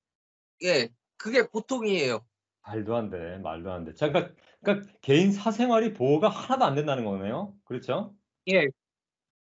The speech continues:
Speaker 1: 물건도 도난당하기 쉽고, 냄새,
Speaker 2: 어.
Speaker 1: 냄새도 사람들이 너무 꽉, 꽉, 꽉 같이 자-, 자니-, 자니까 냄새도 나고, 밤에 코 고는 사람 있으면 진짜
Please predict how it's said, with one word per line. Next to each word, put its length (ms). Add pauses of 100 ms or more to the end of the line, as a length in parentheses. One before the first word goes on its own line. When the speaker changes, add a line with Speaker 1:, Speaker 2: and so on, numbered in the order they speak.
(260)
Speaker 1:
물건도 460
도난당하기 760
쉽고, 640 (680)
냄새, 420
Speaker 2:
어. 140 (140)
Speaker 1:
냄새도 440 (120)
사람들이 600 (360)
너무 300
꽉, 200
꽉, 220 (380)
꽉 220 (180)
같이 420
자-, 180
자니-, 380 (140)
자니까 480
냄새도 440
나고, 300 (360)
밤에 420 (680)
코 80
고는 320
사람 280
있으면 420
진짜 420